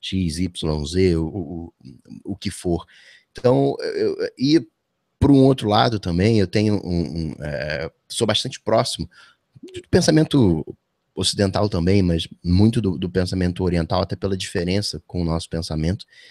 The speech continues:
E os orientais, eles têm um pouco dessa coisa do, do deixar fluir, do, do que tem esses milênios hoje em dia. Então, acho que sim, a gente precisa ter uma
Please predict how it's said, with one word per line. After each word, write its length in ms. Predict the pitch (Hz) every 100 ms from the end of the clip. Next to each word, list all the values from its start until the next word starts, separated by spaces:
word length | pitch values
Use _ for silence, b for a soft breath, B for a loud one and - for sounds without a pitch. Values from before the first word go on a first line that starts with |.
| B B B _ -
E 200 | 113 131
os 160 | 135
orientais, 440 | 147 143 135 147 151
eles 240 | 151 147
têm 140 | - 160
um 120 | 151
pouco 260 | 139 131 120
dessa 240 | 117 113
coisa 420 | - 110 104 104 95
do, 200 | 95 92
do 140 | 92
deixar 340 | 90 90 -
fluir, 680 | 95 - 87 87 92 87 78
do, 160 | 78 78
do 180 | 80 76
que 140 | -
tem 340 | - 113 110
esses 240 | 95 - 92
milênios 540 | 87 85 85 82 80
hoje 200 | 80 80
em 120 | 80
dia. 280 | 78 76 73 B B B B B
Então, 340 | 90 90 123 139
acho 160 | 147
que 80 | -
sim, 260 | - 175 160
a 60 |
gente 240 | 95 120 -
precisa 480 | 120 117 - 117 110
ter 140 | 113
uma 680 | 113 107 101 92 82 73